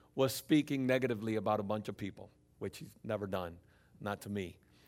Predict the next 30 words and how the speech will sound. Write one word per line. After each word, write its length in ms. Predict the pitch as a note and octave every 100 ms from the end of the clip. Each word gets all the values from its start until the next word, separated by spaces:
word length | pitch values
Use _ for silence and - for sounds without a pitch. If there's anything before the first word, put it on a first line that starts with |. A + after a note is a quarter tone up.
| - -
Um, 340 | G2 F#2+ F#2+
maybe 220 | A2+ G#2
to 80 | G#2+
Ben, 180 | G#2 F2+
but 80 | F#2
not 160 | F#2+ G2
to 40 |
me. 80 | F2+ - - -
But 100 | C3
let's 240 | D#3 D#3+
say, 300 | - F3 D#3+ - - -
let's 260 | D3 D#3+
say 300 | - E3+ D#3 - -
he 140 | -
was 180 | C#3+ B2+
doing 320 | A#2 C#3 B2
that, 160 | G#2 F#2
and 100 | G#2+
people 240 | C#3 C3+
kept 240 | B2+ C#3 -
coming 220 | C3 B2
up 140 | A#2
to 80 | -
me 80 | A#2
and 80 | A2
saying, 120 | G#2+
"Oh, 200 | A2 G#2+
Pastor, 600 | G2+ G#2+ F#2+ - - G#2 - _ _ _ _ _ _ -
oh, 160 | A#2 A2
Pastor, 600 | G#2 G#2+ G2 G2 - -